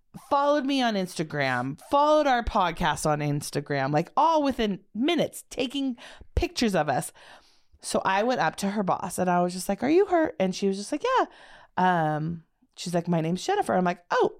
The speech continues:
my name's Jennifer." And I'm like, "I just wanna say, absolutely amazing customer service. Like, I just had the best time." I'm, sh-, and then here comes Victoria, and she ran up and she was just like, "Tell her about your podcast." And so I'm telling this woman about our podcast,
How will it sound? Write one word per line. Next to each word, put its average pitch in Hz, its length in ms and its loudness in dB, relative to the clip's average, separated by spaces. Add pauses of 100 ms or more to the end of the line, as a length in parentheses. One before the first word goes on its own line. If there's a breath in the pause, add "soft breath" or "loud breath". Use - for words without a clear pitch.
my 440 360 4
name's 190 360 2
Jennifer." 151 500 2 (480 loud breath)
And 214 120 2
I'm 208 120 2
like, 208 180 2
"I 226 120 0
just 269 180 -6
wanna 214 160 0
say, 170 380 0 (360)
absolutely 190 500 2
amazing 147 320 -2
customer 143 300 -4
service. 117 400 -2
Like, 160 200 -2
I 190 140 2
just 226 120 -6
had 185 140 0
the 165 60 -2
best 180 300 -2
time." 165 320 0 (360 loud breath)
I'm, 180 140 0
sh-, - 180 -10
and 156 140 0
then 151 140 -2
here 147 160 -4
comes 170 200 0
Victoria, 214 260 0
and 156 100 -4
she 156 120 -4
ran 160 200 0
up 190 140 0
and 156 100 -6
she 156 140 -4
was 151 100 -2
just 156 200 -10
like, 151 160 -2 (360 loud breath)
"Tell - 280 -4
her 220 100 -4
about 175 220 -4
your 185 100 -8
podcast." - 720 -8 (600 soft breath)
And 180 140 -4
so 196 80 2
I'm 185 140 2
telling 165 340 0
this 202 160 -2
woman 160 220 2
about 175 200 2
our 208 120 0
podcast, 151 560 -2